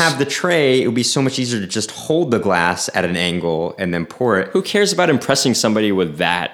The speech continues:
Speaker 2: anyway? It's like,
Speaker 1: Well, I mean, people, it's better for tips.
Speaker 2: I
Speaker 1: It's
Speaker 2: guess
Speaker 1: better
Speaker 2: it's
Speaker 1: for
Speaker 2: better for
Speaker 1: tips.
Speaker 2: tips,
Speaker 1: People
Speaker 2: but,
Speaker 1: are impressed
Speaker 2: but why
Speaker 1: by
Speaker 2: would,
Speaker 1: the littlest things.
Speaker 2: but why do people,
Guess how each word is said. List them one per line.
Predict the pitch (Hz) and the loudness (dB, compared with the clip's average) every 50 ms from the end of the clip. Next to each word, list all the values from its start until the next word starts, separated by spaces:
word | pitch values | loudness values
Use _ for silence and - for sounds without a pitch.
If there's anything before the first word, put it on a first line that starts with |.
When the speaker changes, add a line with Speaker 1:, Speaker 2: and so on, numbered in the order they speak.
| - - | -6 -2
Speaker 2:
anyway? | 98 101 107 104 87 80 78 76 78 78 | 0 0 0 0 0 -2 -2 -2 -4 -4
It's | 80 - - 104 | -6 -6 -4 -2
like, | 98 98 - | 0 0 2
Speaker 1:
Well, | - 170 185 180 175 170 165 - - | 2 2 2 2 2 2 0 0 -2
I | 131 131 | -2 0
mean, | 135 135 139 135 | 0 0 0 -2
people, | 135 - 143 143 139 151 151 143 135 135 135 135 - - - - _ _ _ _ _ _ - - - _ _ _ _ _ _ - | -2 -4 -4 -4 -2 -2 0 0 2 0 0 -2 -4 -10 -18 -20 _ _ _ _ _ _ -20 -20 -20 _ _ _ _ _ _ -8
it's | 92 87 - - | -8 -6 -6 -8
better | - - 90 92 101 104 | -6 -2 -2 0 0 0
for | 104 - 104 | 0 -2 -2
tips. | - - 139 127 120 - - - - - - - - _ _ _ _ _ - | -2 0 0 0 -2 -2 -6 -8 -8 -10 -14 -20 -20 _ _ _ _ _ 0
Speaker 2:
I | - | 0
Speaker 1:
It's | 214 208 - | 0 2 2
Speaker 2:
guess | 208 214 - | 2 2 4
Speaker 1:
better | - 107 | 2 2
Speaker 2:
it's | 107 | 2
Speaker 1:
for | - 120 | 2 2
Speaker 2:
better | 107 104 | 4 4
for | 131 | 4
Speaker 1:
tips. | 127 120 107 - - | 4 2 2 0 -2
Speaker 2:
tips, | - 107 | -2 2
Speaker 1:
People | 120 117 120 | 4 4 4
Speaker 2:
but, | 127 131 131 | 6 4 4
Speaker 1:
are | 131 131 | 4 2
impressed | 127 117 139 131 123 127 123 120 | 2 2 2 2 4 4 4 4
Speaker 2:
but | 110 107 | 4 4
why | 110 117 120 131 135 139 | 2 2 2 2 2 2
Speaker 1:
by | 127 117 107 107 | 2 4 4 4
Speaker 2:
would, | 110 | 4
Speaker 1:
the | 101 113 | 4 2
littlest | 110 110 113 117 113 113 107 - - - | 2 2 2 2 2 2 0 -2 -4 -4
things. | 117 107 95 90 | -4 -4 0 2
Speaker 2:
but | 120 127 123 | 2 2 2
why | 110 117 123 127 143 147 | 2 2 2 2 2 2
do | 143 143 131 | 0 0 -2
people, | - - - 127 113 - 117 113 101 57 | -2 -2 -4 -2 -2 0 -2 -2 -2 -4